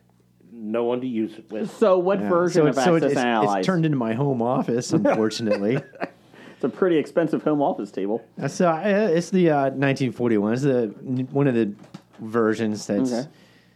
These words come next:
Speaker 2: How
Speaker 3: you know,
Speaker 2: many
Speaker 3: that's got, that's got the extra, you know, countries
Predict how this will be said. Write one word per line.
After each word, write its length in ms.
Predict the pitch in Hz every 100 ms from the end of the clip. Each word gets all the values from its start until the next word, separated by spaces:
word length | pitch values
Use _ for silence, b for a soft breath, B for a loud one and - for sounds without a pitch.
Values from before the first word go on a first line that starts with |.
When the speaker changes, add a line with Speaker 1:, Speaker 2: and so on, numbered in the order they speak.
| b -
Speaker 2:
How 220 | 170 185
Speaker 3:
you 40 |
know, 60 | 202
Speaker 2:
many 160 | 185
Speaker 3:
that's 140 | 185 185
got, 220 | 147 123
that's 160 | 123 -
got 160 | 127
the 160 | 113 110
extra, 560 | 107 - 110 104 101 95 110 - -
you 140 | 113
know, 220 | 98 101 - -
countries 520 | 110 104 107 101